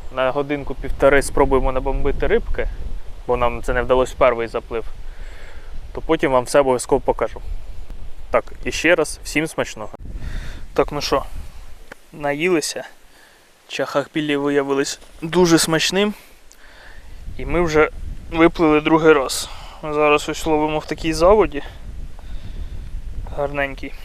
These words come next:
А я вам хотів показати сумку свою для спінінга.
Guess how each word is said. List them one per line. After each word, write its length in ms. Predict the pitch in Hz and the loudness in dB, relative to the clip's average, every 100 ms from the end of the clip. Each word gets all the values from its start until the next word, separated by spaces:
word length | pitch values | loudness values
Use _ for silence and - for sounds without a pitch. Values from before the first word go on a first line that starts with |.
| - | -10
А 100 | 147 | -4
я 120 | 147 | 2
вам 160 | 185 190 | 4 4
хотів 260 | - 156 156 | 2 -4 -2
показати 580 | 151 160 156 196 190 175 - - - | 2 2 6 6 6 2 -2 -2 -2
сумку 500 | - - 185 - - - - - - - - - | 2 4 4 2 -4 -4 -14 -14 -14 -16 -16 -12
свою 340 | - 151 147 143 | -4 2 4 2
для 140 | 135 | -2
спінінга. 460 | - 233 214 147 | -2 -2 0 -2